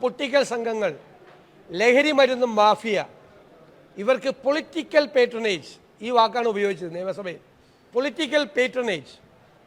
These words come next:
രാഷ്ട്രീയ രക്ഷാകർതൃത്വം നൽകുന്നത് സി പി എം ആണ്, മുഖ്യമന്ത്രിയുടെ ഓഫീസാണ് എന്ന് ഞങ്ങൾ വളരെ വ്യക്തമായി ആ ഞങ്ങൾ പറഞ്ഞു. ഇതെല്ലാം ഞങ്ങൾ പറഞ്ഞ കാര്യങ്ങൾ പല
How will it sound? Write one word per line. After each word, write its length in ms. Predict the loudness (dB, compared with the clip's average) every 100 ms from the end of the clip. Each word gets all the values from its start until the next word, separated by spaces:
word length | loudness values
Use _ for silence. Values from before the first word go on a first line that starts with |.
| -2
രാഷ്ട്രീയ 560 | 2 2 0 -8 -2 0 0 -2
രക്ഷാകർതൃത്വം 840 | -4 -4 -2 -6 -8 -8 -6 -8 -12 _ _ _ _ -2 0
നൽകുന്നത് 580 | 0 0 0 0 0 -4 -10 -20 _ _ -12
സി 160 | -6 -6 0
പി 120 | 0 2
എം 40 | 2
ആണ്, 180 | 2 0 -2 -8 _ _ _ _ _ -10
മുഖ്യമന്ത്രിയുടെ 680 | -2 0 0 -2 -2 2 0
ഓഫീസാണ് 580 | 0 -6 -2 0 0 -2 -8 -18 _ _ _ -12 -10
എന്ന് 140 | -6 -4
ഞങ്ങൾ 220 | -4 -4 -2
വളരെ 360 | -2 0 2 2 2
വ്യക്തമായി 560 | -2 -8 -4 -2 -2 -6 -16 _ _ _ _ -12
ആ 20 | -10
ഞങ്ങൾ 180 | -8 -8 -10
പറഞ്ഞു. 240 | -12 -14 _ _ _ _ _ -12
ഇതെല്ലാം 420 | -8 -8 -6 -4 -4
ഞങ്ങൾ 280 | -4 -4 -4 -2
പറഞ്ഞ 240 | -4 -6 -6 -2
കാര്യങ്ങൾ 440 | -2 -2 -6 -8 -10 _ _ _ _ _ _ _ _ -2
പല 160 | 2